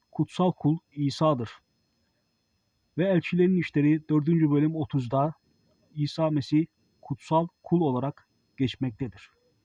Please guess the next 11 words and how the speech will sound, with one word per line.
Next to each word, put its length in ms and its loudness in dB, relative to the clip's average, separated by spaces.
Peki 360 2
kul 220 2
ifadesi 680 0
ne 220 4
demektir? 560 -4
Ne 140 -2
anlama 440 2
gelir? 320 -20
Şimdi 540 2
ona 260 2
bakalım. 340 -8